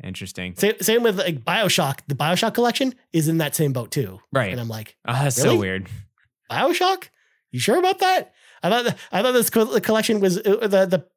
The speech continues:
Speaker 2: P S Plus Premium collection was saved for games that were on the PlayStation one, PlayStation two, or PlayStation three, or PlayStation Portable.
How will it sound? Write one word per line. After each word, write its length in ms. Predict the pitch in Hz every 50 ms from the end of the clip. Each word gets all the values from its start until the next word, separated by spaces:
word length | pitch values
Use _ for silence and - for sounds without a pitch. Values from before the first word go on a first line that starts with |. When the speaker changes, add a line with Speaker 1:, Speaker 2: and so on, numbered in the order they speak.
| _ _ _ _
Speaker 2:
P 140 | - 214 208
S 140 | 196 -
Plus 320 | - - - 202 196 185 -
Premium 460 | - - - 220 220 214 208 196 190
collection 420 | 180 180 175 165 - - 156 147
was 120 | 143 147 139
saved 280 | - 170 160 160 151
for 260 | - - 156 151 139 - - - - - - _
games 240 | - 175 180 180 123
that 140 | 175 151 139
were 120 | 151 147
on 220 | 123 156 175 175
the 80 | 160 147
PlayStation 500 | - - 165 156 - 151 139 - 143 139
one, 200 | 147 151 147 139
PlayStation 420 | 127 156 143 - - 127 - 127
two, 140 | 120 - 147
or 60 | 135
PlayStation 440 | 123 - 143 131 - 123 110 - 107
three, 260 | - 156 147 120 - _ _
or 100 | _ 117
PlayStation 440 | - - 143 135 - - 113 - 104
Portable. 400 | 101 131 139 123 - - - -